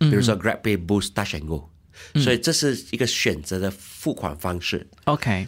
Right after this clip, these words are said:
Speaker 2: 今天在 Touch 'n Go 方面，我们也有跟他们合作。比如说，今天您用 Touch 'n Go 的A P P，今天您到任何有 Fave 的Q R呢，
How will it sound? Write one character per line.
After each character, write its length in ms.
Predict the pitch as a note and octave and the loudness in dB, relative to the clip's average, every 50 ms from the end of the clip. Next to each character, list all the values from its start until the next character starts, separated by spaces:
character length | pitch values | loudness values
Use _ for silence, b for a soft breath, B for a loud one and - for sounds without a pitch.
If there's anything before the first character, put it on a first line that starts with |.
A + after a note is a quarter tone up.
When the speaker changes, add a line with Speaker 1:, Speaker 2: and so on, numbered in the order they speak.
| - | -6
Speaker 2:
今 200 | - - E3 F3 | -4 -2 -2 2
天 200 | F3 F#3+ F3+ E3 | 2 2 2 2
在 240 | D#3 - - F#3+ F3+ | 0 -2 -2 0 0
Touch 340 | F3 F3 - G#3 G#3 - A3 | 0 0 0 -2 0 0 -2
'n 40 | - | -2
Go 140 | F#3+ A2 | -2 -2
方 180 | G#2+ A#2+ A2 G#2+ | 0 0 0 2
面， 120 | A2+ A2+ | 2 2
我 120 | G#2 F#2+ F2+ | 2 2 2
们 120 | F2 A2 | 0 0
也 80 | B2 B2+ | 2 2
有 100 | A2 E2+ | 2 0
跟 100 | - G2+ | 0 0
他 60 | G2+ | -2
们 100 | G2+ G2 | -2 -2
合 100 | F2+ F2 | -4 -4
作。 200 | E2+ - G#2 E2+ | -4 -2 -2 -2
比 180 | - - - G2+ | -2 -2 0 2
如 140 | G2 A2+ | 2 2
说， 180 | A#2+ C3+ C3 B2+ B B B B B | 2 2 0 -2 B B B B B
今 180 | - D3+ D#3 | -6 -4 -4
天 240 | D3+ - E3+ D3+ C#3+ | -2 0 0 0 0
您 200 | G#2+ G2 G2+ A2 | -2 -2 -2 0
用 200 | A#2 A#2+ G#2 - - - _ | 0 0 0 -2 -6 -12 _
Touch 220 | - C#3 C3+ - G#2+ | -6 -6 -4 -2 -4
'n 80 | F2+ | -4
Go 140 | E2+ F2+ G2+ | -2 -2 -2
的 120 | G2 - - - | -2 -4 -4 -6
A 80 | G2+ | -6
P 160 | F#2+ G2 G2+ F#2+ | -4 -4 -4 -6
P， 380 | - - G2 F#2 F2+ F2+ - B B B B B B B | -4 -4 -4 -4 -4 -6 -10 B B B B B B B
今 200 | B - C#3+ D#3 | B -4 -4 -2
天 280 | D#3+ F#3 F#3 F3 D3+ A#2+ | 2 2 2 2 2 0
您 200 | G2 F2+ G2+ A2+ | -2 -4 -4 -4
到 260 | - - C3+ B2+ A#2+ | -4 0 0 2 2
任 400 | A2 A2 C3 E3+ G3 F3 C#3+ B2 | 2 2 2 2 2 2 2 0
何 180 | G#2+ G#2 F#2+ F#2+ | 0 0 0 0
有 240 | G#2+ G2+ G2 F2 D#2+ | 2 2 0 0 -2
Fave 540 | - - - - D#3+ D3 B2+ A#2 - - - - | -4 -8 -8 -4 -2 -2 -2 -4 -6 -12 -6 -2
的 260 | G#2+ G2+ F#2 F2 F2 B B B B B B | 0 0 0 0 -4 B B B B B B
Q 240 | B - - A#2+ A#2 | B 0 2 4 4
R 280 | A#2 G#2 G#2 G#2 G#2 G2+ | 4 4 2 2 2 2
呢， 220 | G2+ G2+ G2 G2 | 0 0 0 -2